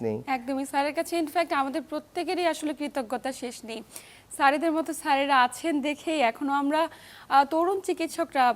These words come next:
Speaker 2: আহ, উন্নতির দোরগোড়ায় পৌঁছে যাওয়ার মতো অনুপ্রেরণা দেখি। একটু স্যারের কাছে যেতে চাই। স্যার, আপনি তো একজন চিকিৎসক এবং একজন শিক্ষক। এই দীর্ঘ শিক্ষকতা জীবনে আপনার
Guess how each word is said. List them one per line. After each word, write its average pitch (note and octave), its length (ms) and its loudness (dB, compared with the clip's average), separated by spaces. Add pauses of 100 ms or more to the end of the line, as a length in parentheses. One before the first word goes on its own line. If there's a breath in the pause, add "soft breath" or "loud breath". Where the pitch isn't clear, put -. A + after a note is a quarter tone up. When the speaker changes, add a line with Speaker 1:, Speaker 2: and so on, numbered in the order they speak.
(160)
Speaker 2:
আহ, D3 160 -4 (180)
উন্নতির F4+ 560 2
দোরগোড়ায় D4 420 2
পৌঁছে C#4 340 -4
যাওয়ার C4 260 2
মতো C4+ 220 -2
অনুপ্রেরণা B3 540 -4
দেখি। A3 400 -8 (320 loud breath)
একটু E4+ 180 -8
স্যারের C#4+ 300 2
কাছে C#4+ 240 -4
যেতে B3 320 -6
চাই। A3 280 -4
স্যার, D#4+ 260 -6
আপনি E4+ 260 -4
তো F#4 100 -2
একজন F4+ 340 0 (100)
চিকিৎসক G4 600 -6
এবং E4 240 0
একজন C#4+ 240 -4
শিক্ষক। B3+ 600 -8 (480 loud breath)
এই E4 120 0
দীর্ঘ F4+ 480 0
শিক্ষকতা D4+ 640 -4
জীবনে B3 380 -2
আপনার C#4+ 260 -2